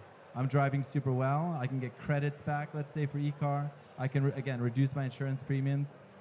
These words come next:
uh, so on and so forth. We can partner with other companies on this kind of thing.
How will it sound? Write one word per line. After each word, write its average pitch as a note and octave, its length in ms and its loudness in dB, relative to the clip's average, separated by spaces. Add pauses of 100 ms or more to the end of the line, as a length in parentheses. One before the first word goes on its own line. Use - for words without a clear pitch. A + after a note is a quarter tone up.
(100)
uh, B2 280 0
so C#3 220 2
on C#3 40 6
and C#3 100 0
so D#3 120 4
forth. B2+ 200 0
We C3 100 2
can C3+ 120 -2
partner D3 420 0
with C#3 140 4
other C3+ 180 -2
companies D#3+ 540 -2
on D3+ 140 -2
this C#3+ 200 -2
kind D3 140 0
of C3+ 80 -2
thing. C#3 320 0